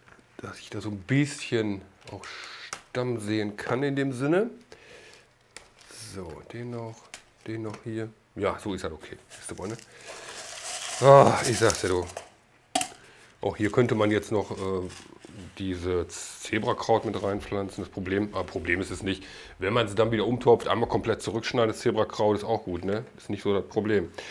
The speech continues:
So, okay, das haben wir jetzt soweit fertig. Hier werden wir jetzt durchgießen. Die lege ich mal just an die Seite. Nee, noch nicht. Halt, halt, halt, halt, halt.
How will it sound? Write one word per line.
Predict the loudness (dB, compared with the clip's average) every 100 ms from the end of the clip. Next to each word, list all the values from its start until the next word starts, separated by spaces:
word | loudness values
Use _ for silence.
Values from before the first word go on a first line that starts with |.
| -14 -10
So, | 8 10 12
okay, | 8 6 6
das | 6 2 0
haben | 2
wir | 2
jetzt | -2 -2
soweit | -2 0 -2
fertig. | -2 2 2 2 -2 -2
Hier | -8 -6 -2
werden | 0 0
wir |
jetzt | -2 -4 -4
durchgießen. | -4 -4 -6 -6 4 4 4 -6 -18 -16 -18 -20 _
Die | -14
lege | -12 -12
ich | -10
mal | -8
just | -8 -10 -10
an | -10
die | -8
Seite. | -4 -4 -4 -4 -2 -2 -4 -16 -20 -20 -20 -20 -20 _ _ _ _ 4
Nee, | 8 10
noch | 8 6
nicht. | 4 6
Halt, | 4 4
halt, | -2
halt, | -2 -6
halt, | -12 -14
halt. | -14